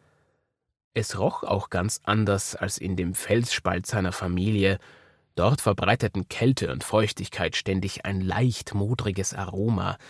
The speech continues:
Er schnupperte nochmal mit seiner kleinen Nase. Aber hier, trotz des Sees, roch es kein bisschen modrig und es war angenehm warm, fast so, als ob es irgendwo einen Ofen geben würde.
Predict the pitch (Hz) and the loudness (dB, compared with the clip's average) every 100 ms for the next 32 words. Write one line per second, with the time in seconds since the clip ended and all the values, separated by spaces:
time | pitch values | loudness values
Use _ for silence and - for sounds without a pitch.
0 | - - _ _ _ _ _ - 101 - | -20 -20 _ _ _ _ _ -4 -2 2
1 | 151 190 190 185 170 175 - 90 90 - | 2 2 0 2 2 0 0 -2 0 -4
2 | - 80 - - 90 92 85 80 - 107 | -6 -10 -8 -6 -4 -4 -4 -4 -4 -4
3 | 101 - _ _ _ _ _ 120 98 95 | -4 -6 _ _ _ _ _ 2 4 2
4 | 113 220 - 113 117 - 98 98 - 101 | 0 -2 0 4 4 2 -2 0 2 6
5 | 208 - - - - 127 127 113 - - | 4 2 -10 -8 4 6 6 2 0 0
6 | 151 208 214 156 143 - 156 151 156 113 | 2 4 4 4 2 2 2 4 4 4
7 | 90 - - - - - 139 113 - 98 | 2 0 -4 -16 -8 2 2 4 2 0
8 | - 117 120 117 110 110 101 135 175 113 | 4 4 6 6 6 4 4 2 2 2
9 | 85 - _ _ _ _ - 127 196 - | 0 -4 _ _ _ _ 2 2 4 -2
10 | - 127 202 156 - 135 131 - - 190 | 2 4 4 2 2 0 2 0 2 2
11 | 226 214 - 143 - 123 101 - - 214 | 4 2 4 4 4 4 4 0 2 2
12 | 339 - 113 - - 90 - 82 98 90 | 2 0 -2 -2 -4 -2 -2 -4 -4 -2
13 | 92 90 | 0 0